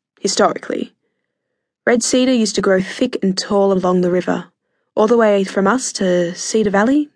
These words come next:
toppled, stripped of its bark and cut into smaller pieces. It was transformed into dresses and desks and chairs.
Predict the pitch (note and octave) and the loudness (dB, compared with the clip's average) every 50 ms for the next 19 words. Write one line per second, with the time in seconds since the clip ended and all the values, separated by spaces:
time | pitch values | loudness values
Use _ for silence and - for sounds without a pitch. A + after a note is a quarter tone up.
0 | _ _ _ _ _ _ _ - - B3+ B3+ D#4 D4+ D4+ D4 - - - - - | _ _ _ _ _ _ _ -4 -4 -2 0 0 0 0 0 -2 -8 -10 -4 -4
1 | - C#4+ C#4+ B3+ G#3 G#3 G3 - - G#3+ G#3+ A3 A#3+ B3 - G3 F#3 F#3 - G#3+ | -4 -2 -2 -2 -2 -2 -2 -2 0 0 2 2 0 0 -2 -2 -4 -2 -2 -2
2 | G#3+ A3 G#3 G3 F#3+ F#3 - G3+ F#3+ F#3+ F#3+ F#3+ - F#3 F#3 F#3 - - - - | 0 0 0 0 -2 -2 -2 0 0 0 0 -2 -2 -2 -4 -2 -4 -4 -4 -4
3 | - - - _ _ _ _ _ _ _ _ _ _ _ _ _ _ - C#4+ C4+ | -6 -10 -12 _ _ _ _ _ _ _ _ _ _ _ _ _ _ 0 2 2
4 | B3+ - - - A3+ G#3 G3 G3 - G#3 G3+ G#3+ A3 A#3 G#3 F#3+ G3 F3 - G3+ | 0 0 0 0 0 0 0 0 0 0 2 2 2 0 0 -2 -2 -2 -2 -2
5 | G3+ G#3+ - - A#3 G#3+ G#3 F#3+ F3+ F3 F#3 F#3+ G#3 G3+ - - - - - F#3 | -2 0 0 0 0 0 0 0 0 0 0 0 0 -2 -4 -8 -6 -4 -2 -2
6 | F3 - G#3 G3 G3 G#3 A3+ B3 B3 - - | -2 0 0 2 2 2 2 0 -2 -6 -12